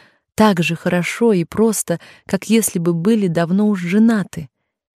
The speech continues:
или если бы были еще совсем молодыми влюбленными. У Дженни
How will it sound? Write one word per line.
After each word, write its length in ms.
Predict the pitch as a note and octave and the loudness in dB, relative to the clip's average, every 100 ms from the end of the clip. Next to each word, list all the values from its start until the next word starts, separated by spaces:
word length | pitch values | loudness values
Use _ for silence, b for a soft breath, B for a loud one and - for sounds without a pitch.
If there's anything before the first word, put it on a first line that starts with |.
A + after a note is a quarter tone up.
| _ | _
или 220 | G3 F3+ | 2 4
если 360 | E3+ E3+ - D#3 | 4 0 -2 -4
бы 120 | D#3 | -4
были 280 | D3+ E3+ D#3+ | 0 0 0
еще 360 | D#3 - D3+ | -4 -2 -2
совсем 440 | D3 D3+ - - D3+ | 0 -2 -2 -2 0
молодыми 480 | D3 C#3+ C#3+ D3+ C#3+ | 0 0 0 0 0
влюбленными. 760 | D3 C#3 D#3 F#3+ F3+ E3 E3 - _ _ _ _ _ _ - | 0 0 2 2 2 0 -4 -8 _ _ _ _ _ _ -2
У 80 | F3+ | 2
Дженни 520 | F#3+ B3+ A#3 A3 | 4 4 4 2